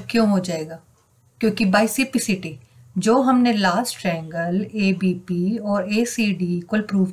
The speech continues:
की है, means congruent prove की है, उसके सारे parts हमने कहा equal होंगे, तो ये angle भी उसके equal हो जाएंगे, तो वहां से equal हुआ तो इस angle में भी हम ले सकते हैं। और second thing, हम इसमें क्या कर सकते हैं,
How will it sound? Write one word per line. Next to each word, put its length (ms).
की 140
है, 160
means 300
congruent 520
prove 200
की 100
है, 180
उसके 240
सारे 340
parts 380
हमने 200
कहा 180
equal 320
होंगे, 180
तो 80
ये 160
angle 260
भी 100
उसके 260
equal 280
हो 80
जाएंगे, 340
तो 80
वहां 280
से 180
equal 240
हुआ 140
तो 100
इस 160
angle 260
में 140
भी 80
हम 160
ले 140
सकते 320
हैं। 160
और 100
second 460
thing, 180
हम 100
इसमें 260
क्या 160
कर 160
सकते 320
हैं, 160